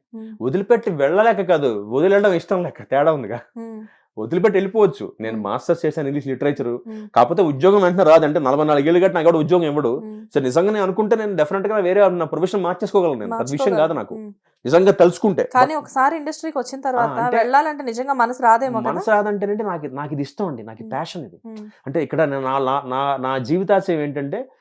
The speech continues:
Speaker 2: of course ఇవాళ నేను భోజనం చేస్తున్న టెలివిజన్ ఫుడ్ అయినా కూడా నాకు నా జీవితంలో ఒక పేరు తెచ్చుకోవాలి. "ఓ, ఈ క్యారెక్టర్ సినిమాలో కౌశిక్ చేయాలరా." ఇప్పుడు ఎలా అయితే ప్రకాష్ రాజ్ గారిని పెట్టుకోవాలి, రావు రమేష్ గారిని పెట్టుకోవాలని
Speaker 1: మ్మ్.
Speaker 2: చెప్తున్నారు సినిమాల్లో,
Speaker 1: మ్మ్.
Speaker 2: అలాగా కౌశిక్ గారే చేయాలి ఈ క్యారెక్టర్,
Speaker 1: మ్మ్.
Speaker 2: ఆ స్థాయికి వెళ్ళాలి.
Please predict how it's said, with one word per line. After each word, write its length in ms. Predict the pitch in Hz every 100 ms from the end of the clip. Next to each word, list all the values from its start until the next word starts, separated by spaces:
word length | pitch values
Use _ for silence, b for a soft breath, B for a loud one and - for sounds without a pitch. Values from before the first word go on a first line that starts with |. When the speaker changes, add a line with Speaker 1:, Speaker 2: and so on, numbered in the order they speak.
| b -
Speaker 2:
of 60 | 110
course 220 | - 135
ఇవాళ 180 | 143 135
నేను 160 | 131 117
భోజనం 260 | 139 180
చేస్తున్న 320 | 190 - 190
టెలివిజన్ 360 | 160 156 156 165
ఫుడ్ 220 | - 139
అయినా 200 | 147 123
కూడా 300 | 110 117 196 - b b -
నాకు 400 | 117 180 202 - -
నా 120 | 117
జీవితంలో 500 | 120 120 175 185 185
ఒక 180 | 175 143
పేరు 160 | 165 175
తెచ్చుకోవాలి. 480 | 160 - 131 104 - _ -
"ఓ, 100 | 107 _ _ -
ఈ 20 | 107
క్యారెక్టర్ 400 | 110 110 120 120
సినిమాలో 300 | 110 117 117
కౌశిక్ 420 | 107 110 131 117
చేయాలరా." 280 | 101 87 - _ _ _
ఇప్పుడు 180 | -
ఎలా 120 | 110 143
అయితే 200 | 143 147
ప్రకాష్ 380 | 110 120 139
రాజ్ 160 | 143 123
గారిని 240 | 120 127
పెట్టుకోవాలి, 580 | 120 110 - 113 110 110 107
రావు 180 | 110
రమేష్ 300 | 127 127 123
గారిని 240 | 110 123 117
పెట్టుకోవాలని 440 | 110 107 117 113
Speaker 1:
మ్మ్. 100 | 117
Speaker 2:
చెప్తున్నారు 380 | 127 220 139 117
సినిమాల్లో, 480 | - 123 123 110 123
Speaker 1:
మ్మ్. 120 | 120
Speaker 2:
అలాగా 180 | 135 - b b _
కౌశిక్ 320 | - - 131
గారే 120 | 139 127
చేయాలి 260 | 107 104
ఈ 40 | 101
క్యారెక్టర్, 360 | 101 98 95 - -
Speaker 1:
మ్మ్. 220 | 220 -
Speaker 2:
ఆ 100 | -
స్థాయికి 380 | 120 - 143 175
వెళ్ళాలి. 260 | 139 113